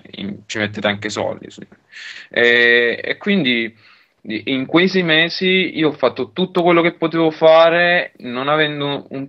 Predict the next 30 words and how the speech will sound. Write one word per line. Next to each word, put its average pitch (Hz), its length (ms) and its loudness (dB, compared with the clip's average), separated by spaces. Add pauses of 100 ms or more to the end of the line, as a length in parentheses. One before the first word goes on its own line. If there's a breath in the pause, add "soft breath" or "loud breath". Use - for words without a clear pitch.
(240)
insomma, 113 400 -4
dovendo, 131 540 0
eh, 101 440 -4
raccogliere 135 460 -2
un 185 140 -2
team 160 300 -2 (500 loud breath)
e, - 440 0
eh, 123 800 -2
non 131 600 -6
po-, 151 320 0
cioè, 135 220 2
non, 151 320 -4
non 151 260 -6
potendo 147 560 0
subito, 147 880 -4
eh, 110 340 -6
costruire 117 400 -6
un 113 100 -6
prodotto, 110 480 -2
perché 104 240 -8
appunto 120 320 -6
non 110 120 0
avevo 127 200 2
un 143 120 -2
team, 127 240 -4 (640 loud breath)
eh, 113 340 2
neanche 131 280 -2
un 120 100 -6
prototipo. 104 880 0 (400)
Eh, 120 800 2